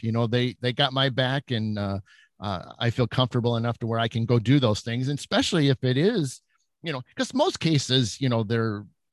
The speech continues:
they're not bad. They're average as far as, you know, what you're dealing with, you know, spirits are a little, you know, cranky. 'Cause I think you were talking earlier, the one, you know, I like saying cranky ghost, uh, because that's essentially what they are to me. <laughs> It's just wanna, like,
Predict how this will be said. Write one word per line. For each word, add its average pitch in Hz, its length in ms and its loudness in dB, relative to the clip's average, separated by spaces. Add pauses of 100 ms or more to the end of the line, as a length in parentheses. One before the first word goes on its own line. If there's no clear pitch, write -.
(220)
they're 247 80 4
not 233 220 0
bad. 123 260 4
They're 131 180 2
average 123 460 2
as 120 120 -2
far 120 260 0
as, 110 180 -4
you 117 80 -4
know, 104 80 -4
what 113 180 -4
you're 110 100 -6
dealing 110 340 0
with, 107 200 -2
you 139 80 -2
know, 110 120 0 (520)
spirits - 480 0
are 143 60 6
a 139 60 6
little, 135 280 6 (100)
you 127 140 0
know, 113 220 -2
cranky. 135 540 2
'Cause 135 160 2
I 135 60 4
think 143 120 0
you 131 60 -2
were 123 60 -2
talking 127 260 0
earlier, 123 260 0
the 117 80 -6
one, 120 240 -4
you 123 80 -6
know, 113 100 -4 (240)
I 156 60 4
like 165 180 4
saying 123 220 2
cranky 131 320 0
ghost, 113 380 2
uh, 120 100 -2
because 113 280 -6
that's 123 200 -2
essentially 131 460 2
what 127 200 2
they 117 120 2
are 120 140 4
to 113 80 -2
me. 123 260 -2
<laughs> - 520 -4
It's 175 140 2
just 143 220 0
wanna, 123 240 2
like, 110 200 0